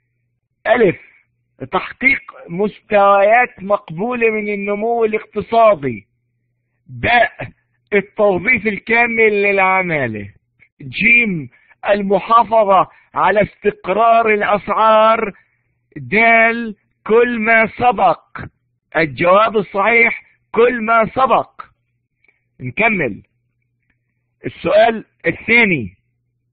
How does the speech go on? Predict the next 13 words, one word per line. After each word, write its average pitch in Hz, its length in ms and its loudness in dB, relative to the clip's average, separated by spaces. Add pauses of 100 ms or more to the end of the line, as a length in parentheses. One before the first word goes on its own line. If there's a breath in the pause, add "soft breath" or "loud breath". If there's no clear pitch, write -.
(720)
يقول: 156 580 2 (1300 soft breath)
الفترة 170 760 -2 (420)
التي 190 540 -2 (440)
يكون 156 400 -4
فيها 165 480 -2 (840 soft breath)
متوسط 185 880 0 (360)
مستوى 220 640 0
الأسعار 196 640 0
في 196 200 -2
حالة 226 420 -2
هبوط. 196 600 0 (960)
الإجابات: 196 640 -2 (1160)
ألف، 214 260 -2